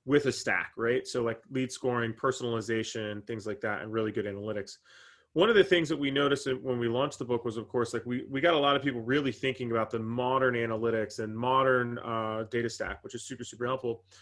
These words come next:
But the part that's kind of missing from the book is really talking a lot about the integration of it,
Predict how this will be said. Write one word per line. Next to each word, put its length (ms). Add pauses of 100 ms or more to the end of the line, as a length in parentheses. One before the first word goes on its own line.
(240)
But 120
the 60
part 280
that's 140
kind 160
of 80
missing 360
from 180
the 60
book 300
is 140
really 280
talking 380
a 40
lot 220
about 220
the 100
integration 500
of 120
it, 160